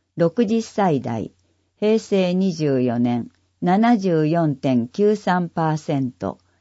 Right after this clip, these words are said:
平成二十六年、六十八点二八パーセント、七十歳代以上、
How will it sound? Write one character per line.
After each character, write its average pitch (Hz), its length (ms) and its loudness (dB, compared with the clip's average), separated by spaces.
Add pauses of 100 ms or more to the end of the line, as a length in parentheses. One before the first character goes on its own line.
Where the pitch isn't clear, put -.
(180)
平 214 180 2
成 196 360 0
二 190 180 0
十 147 300 0
六 127 320 -2
年、 117 280 -4 (600)
六 180 280 2
十 214 280 2
八 190 160 -2 (180)
点 123 340 -2
二 196 280 0
八 - 300 -6
パ 170 240 0
ー - 20 -4
セ 156 220 -4
ン 120 100 -2
ト、 - 280 -8 (520)
七 202 280 4
十 233 160 0
歳 196 360 0
代 165 220 2 (100)
以 170 100 -2
上、 113 320 -4